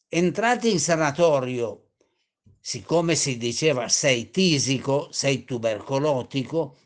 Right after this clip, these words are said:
ed era allora veramente discriminante, chiedevano di incontrarmi per quale cosa? Una richiesta precisa.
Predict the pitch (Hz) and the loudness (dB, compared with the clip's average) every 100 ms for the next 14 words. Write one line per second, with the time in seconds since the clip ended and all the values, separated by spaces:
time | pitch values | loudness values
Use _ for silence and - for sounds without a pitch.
0 | _ - 113 135 127 123 120 131 139 127 | _ -10 -4 -2 0 -2 -2 -4 -4 -4
1 | 113 110 117 131 131 - 113 113 131 - | -6 -8 -8 -6 -6 -6 -10 -6 -6 -6
2 | 131 127 127 151 117 110 139 139 190 - | -6 -6 -4 -4 -4 -8 -10 -6 -6 -8
3 | _ _ _ _ _ _ - - 233 247 | _ _ _ _ _ _ -10 0 4 10
4 | 262 254 233 185 233 233 220 233 214 220 | 10 10 6 2 2 2 2 0 0 0
5 | 233 233 233 226 208 214 226 - 311 330 | 0 0 0 -2 -2 -2 -4 -4 -6 -6
6 | - 143 110 101 107 123 _ _ - 262 | -4 -2 -2 -4 -10 -14 _ _ -2 0
7 | 240 226 196 - 208 190 202 196 196 185 | 2 0 -2 -2 -2 -2 -4 -2 -2 -2
8 | 170 127 101 113 | -2 -2 -4 -10